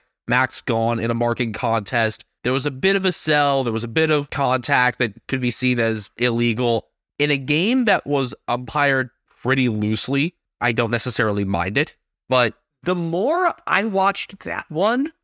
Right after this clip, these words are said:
Speaker 2: the more I wasn't bothered by it. Like, I thought it wasn't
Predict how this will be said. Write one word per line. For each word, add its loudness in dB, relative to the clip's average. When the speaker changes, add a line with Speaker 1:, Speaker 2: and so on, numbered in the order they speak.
Speaker 2:
the -2
more 0
I 0
wasn't -2
bothered 0
by -2
it. -16
Like, -2
I -2
thought 0
it 0
wasn't 0